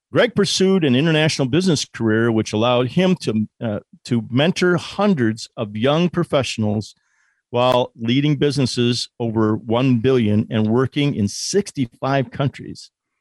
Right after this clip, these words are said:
By the time their kids were thirteen, they had been to twelve schools and lived in five countries.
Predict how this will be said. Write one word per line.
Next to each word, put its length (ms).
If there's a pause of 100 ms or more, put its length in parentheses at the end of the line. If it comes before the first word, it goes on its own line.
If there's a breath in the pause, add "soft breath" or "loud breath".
(180)
By 140
the 80
time 320
their 100
kids 340
were 120
thirteen, 640
they 140
had 240
been 240
to 140
twelve 480
schools 580 (280)
and 160
lived 300
in 100
five 380
countries. 640